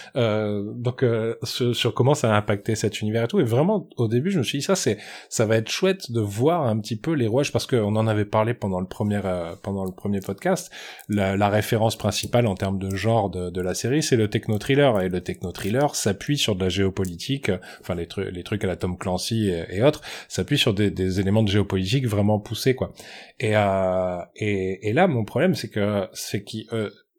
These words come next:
ils ont, ils ont la place, ils, euh, peuvent de déployer tout ça, ils ont, euh, ils ont,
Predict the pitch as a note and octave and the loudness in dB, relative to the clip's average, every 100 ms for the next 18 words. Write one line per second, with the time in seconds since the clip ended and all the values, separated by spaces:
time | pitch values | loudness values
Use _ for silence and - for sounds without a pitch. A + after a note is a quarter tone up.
0 | - A#2 A#2+ D3 A2+ G#2+ A#2+ A2+ B2+ E3+ | -2 2 2 2 2 6 6 6 4 2
1 | A3 - - - G2 F#2 G2 F#2 G#2+ F#2+ | 0 -8 -10 -8 -6 -4 -4 -4 -6 -4
2 | G#2 G2 - G2+ F#2+ F#2+ F#2+ - G#3+ A#2+ | -4 -4 -4 -2 -2 -4 -6 -4 -2 -2
3 | F2 F#2+ F#2+ F#2 F2 F2+ F2 F2+ F2+ E2+ | -2 -2 -2 -2 -4 -6 -8 -10 -10 -6
4 | F#2+ E2+ | -6 -6